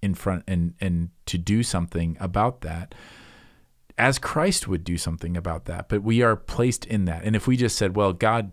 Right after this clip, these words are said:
you know, watch Leslie get harassed," and just say, "Well, God, God will bring vengeance. Like, we don't need to," that's,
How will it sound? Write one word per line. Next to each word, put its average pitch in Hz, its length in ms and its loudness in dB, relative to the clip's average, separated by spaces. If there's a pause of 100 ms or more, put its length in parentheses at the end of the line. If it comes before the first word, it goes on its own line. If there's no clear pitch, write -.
(140)
you 107 100 -4
know, 85 160 -4 (840)
watch 104 480 2
Leslie 98 400 0
get 90 240 -4 (540)
harassed," 98 520 2
and 90 100 -2
just 87 160 -4
say, 92 120 -2
"Well, 98 120 0
God, 123 520 -2
God 117 340 -2 (300)
will 98 80 -4
bring 90 260 0
vengeance. 82 540 -6
Like, 87 180 -8
we 95 80 -2
don't 92 240 -4 (100)
need 98 140 -4
to," 87 160 -6 (320)
that's, 123 320 -2